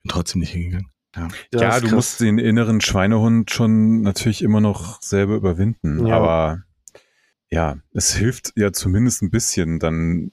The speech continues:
Speaker 3: zu wissen, dass die jeden Monat Konto, Kohle von deinem Konto abbuchen.
Speaker 2: Ja.
Speaker 3: Es
Speaker 1: Ich bin
Speaker 3: ist
Speaker 1: gespannt, wenn wir Mittwoch darüber sprechen oder Donnerstag, wie da, wie deine erste Sportstunde war.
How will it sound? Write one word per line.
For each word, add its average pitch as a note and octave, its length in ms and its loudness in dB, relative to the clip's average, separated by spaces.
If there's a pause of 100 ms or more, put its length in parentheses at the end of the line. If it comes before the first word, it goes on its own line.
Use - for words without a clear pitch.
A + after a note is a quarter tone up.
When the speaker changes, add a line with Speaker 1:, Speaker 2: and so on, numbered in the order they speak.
(140)
Speaker 3:
zu F2 240 -2
wissen, E2+ 420 0
dass - 180 -4
die G2+ 120 -2
jeden F2 200 0
Monat F2+ 280 0
Konto, G2 280 -4
Kohle G#2 300 0
von F2+ 140 -2
deinem D#2+ 160 0
Konto F#2 340 -4
abbuchen. F2+ 480 0
Speaker 2:
Ja. G#2+ 340 0 (580)
Speaker 3:
Es F2 120 -2
Speaker 1:
Ich G2 100 0
bin B2 60 0
Speaker 3:
ist C3 80 2
Speaker 1:
gespannt, B2 340 0
wenn A2+ 100 0
wir G#2+ 100 0
Mittwoch A2 280 -2
darüber G#2+ 300 -2
sprechen G#2 640 -2 (440)
oder F2+ 160 -2
Donnerstag, F#2 680 -2 (240)
wie F2+ 80 -4
da, F2 240 0
wie F2+ 60 -2
deine F2 260 0
erste F2+ 220 -4
Sportstunde F2 720 -4
war. E2+ 200 -6